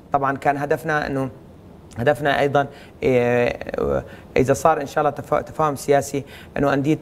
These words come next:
أندية خا-، من خارج شمال شرق سوريا، أندية، أندية من تكون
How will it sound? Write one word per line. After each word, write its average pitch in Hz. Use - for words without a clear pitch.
أندية 147
خا-، 151
من 143
خارج 151
شمال 143
شرق 143
سوريا، 147
أندية، 139
أندية 147
من 143
تكون 151